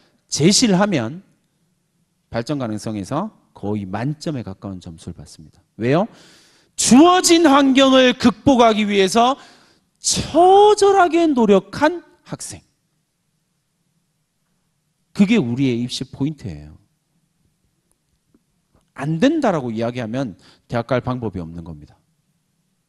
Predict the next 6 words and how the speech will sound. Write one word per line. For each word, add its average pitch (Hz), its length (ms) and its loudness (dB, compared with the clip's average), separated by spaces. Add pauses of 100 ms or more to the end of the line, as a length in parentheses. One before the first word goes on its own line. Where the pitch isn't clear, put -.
(560)
바꾸세요. - 500 -12 (1080)
제가 123 560 -4 (920)
동덕여대 165 560 -2
다니던 117 440 -8
학생을 104 600 -8 (960)
픽업해가지고, 123 800 -8